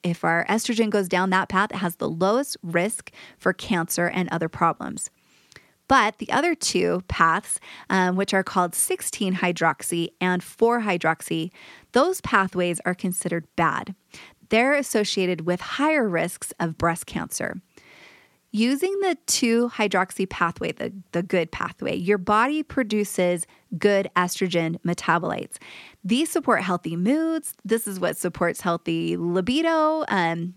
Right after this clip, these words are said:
healthy breast tissue, hel-, and healthy reproductive health. When your body is converting too many of your hormones and then using the sixteen hydroxy and four hydroxy pathways, you may start to feel like you're experiencing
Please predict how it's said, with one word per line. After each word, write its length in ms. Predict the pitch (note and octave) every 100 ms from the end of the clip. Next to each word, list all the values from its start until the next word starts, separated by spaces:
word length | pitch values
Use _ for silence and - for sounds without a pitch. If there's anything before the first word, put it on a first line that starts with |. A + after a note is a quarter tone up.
| -
healthy 280 | A3 G#3+ E3
breast 340 | B3+ D4 -
tissue, 380 | D#4+ D4+ D4+ C#4+
hel-, 240 | A3 F#3+ -
and 160 | G3
healthy 320 | G3+ A3+ A#3
reproductive 600 | F#3+ F#3+ - F3 F#3 F3 -
health. 260 | F3+ - _ _ - - - - _
When 240 | G#3 A3+ A3+
your 100 | G#3+
body 480 | G3 G#3+ A3+ A#3+
is 160 | G#3+ G3+
converting 520 | - G3+ G3 F#3 F3+
too 380 | - - E4 G#4+ G#4+
many 300 | G3 E3+ E3
of 120 | F3+
your 120 | F#3
hormones 480 | F3+ F3+ E3+ F3 -
and 280 | F#3 F3 F3 - F#3
then 200 | G3+ F#3+
using 520 | F3+ G#3 A#3+ A3+ G3+
the 140 | E3+ F3+
sixteen 520 | - B3+ - - B3+
hydroxy 720 | B3 A#3+ A#3 A3 - A3 G3
and 160 | F3+ F3
four 220 | - A#3
hydroxy 520 | C4 G#3+ F#3 - F3+
pathways, 520 | F3 E3 - E3+ E3 - - - - _
you 140 | A#3 B3
may 220 | C#4 D#4
start 260 | - C#4+ B3+
to 80 |
feel 200 | A3 G#3
like 220 | G3+ G3 F#3
you're 100 | F3+
experiencing 800 | - - A3+ A3 - F3+ F3